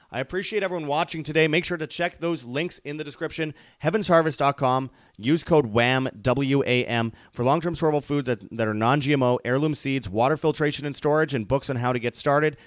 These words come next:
Use code wham again. And again, you, if you want, you could use Afterpay now, so you can actually,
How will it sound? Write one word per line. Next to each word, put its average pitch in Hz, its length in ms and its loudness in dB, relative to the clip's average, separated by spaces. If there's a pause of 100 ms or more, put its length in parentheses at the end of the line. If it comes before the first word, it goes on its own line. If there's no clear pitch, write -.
(300)
Use 190 240 -8
code 196 240 -4
wham 156 260 2
again. 147 340 2
And 127 200 -2
again, 139 320 -2
you, 135 260 -6
if 127 160 -8
you 139 80 -4
want, 151 460 2
you 127 100 -6
could 123 160 -8
use 139 260 -2
Afterpay 120 560 -4
now, 92 260 -6
so - 160 -10
you 113 120 -6
can 120 180 -6
actually, 110 480 -6